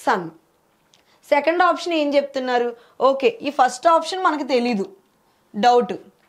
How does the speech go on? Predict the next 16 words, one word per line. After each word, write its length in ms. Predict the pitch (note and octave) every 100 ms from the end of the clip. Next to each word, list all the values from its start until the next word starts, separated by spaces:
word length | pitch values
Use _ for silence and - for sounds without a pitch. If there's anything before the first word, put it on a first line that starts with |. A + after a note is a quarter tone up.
| - C4
ఓకేనా? 260 | D#4 E4+ G4 _ _ _ -
సెకండ్ 320 | D#4 E4 E4+ D#4+
ఆప్షన్ 340 | D4+ - C#4+ A#3 - _ - - C#4+
చూద్దాం. 320 | A3+ E3+ E3 - C#4
ఏంటి? 240 | D4 C#4+ C4+ C4+ _ _ -
Planet 460 | C4+ C#4 D#4 F4+ D#4+ D#4+
Mercury 480 | D4 G#3+ C4+ C4 F#4+
is 80 | F#4 -
closest 600 | D#4 C4+ C#4 C#4+ D#4 D#4 -
to 60 | D4 C4+
the 80 | G4+ -
sun. 160 | C#4+ - _ _ _ _ _ _
ప్లానెట్ 380 | C4+ C#4 E4 E4 E4
మెర్క్యూరీ 380 | D4 - C#4+ C#4+
అనేది 220 | C#4 E4+ F4+
సన్నకి 400 | D#4 C4+ D#4 F4